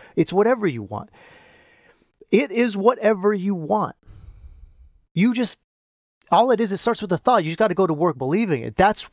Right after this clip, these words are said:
why so much work is done with believing hard things, is going to work in your thoughts.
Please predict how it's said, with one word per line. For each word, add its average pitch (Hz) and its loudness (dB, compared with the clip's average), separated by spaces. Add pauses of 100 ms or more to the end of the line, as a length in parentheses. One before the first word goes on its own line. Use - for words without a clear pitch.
why 170 0
so 180 0
much 160 -2
work 151 -2
is 131 -2
done 135 -4
with 131 -2 (280)
believing 131 -2
hard 123 -2
things, 196 0
is 120 -6
going 143 0
to 135 -2
work 156 -2 (120)
in 127 -4 (400)
your 120 -2
thoughts. - -2